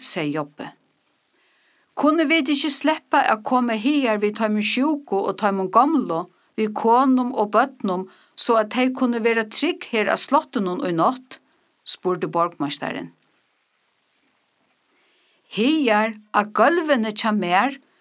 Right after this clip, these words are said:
og í mínar songir", rópaði Jobbakona. "Tað skal ikki henda seg." "Nei, tað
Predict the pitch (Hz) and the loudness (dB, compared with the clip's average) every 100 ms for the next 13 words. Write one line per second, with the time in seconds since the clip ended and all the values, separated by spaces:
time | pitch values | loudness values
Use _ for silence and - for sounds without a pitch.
0 | _ _ 220 214 202 285 349 247 220 - | _ _ -2 0 2 2 2 0 2 2
1 | 254 285 285 190 233 - _ _ _ 180 | 2 2 0 0 -2 -8 _ _ _ 0
2 | 190 190 165 170 185 185 165 156 143 143 | 0 0 -2 -2 -2 -4 -6 -6 -4 -6
3 | - _ _ _ _ - 254 302 - 285 | -10 _ _ _ _ 0 2 4 2 0
4 | 254 220 - 196 185 180 160 - - - | -2 -2 -4 -4 -4 -4 -4 -4 -4 -10
5 | - _ _ _ _ _ _ _ _ 180 | -16 _ _ _ _ _ _ _ _ 0
6 | 185 208 202 208 - 233 | 4 4 0 -6 0 4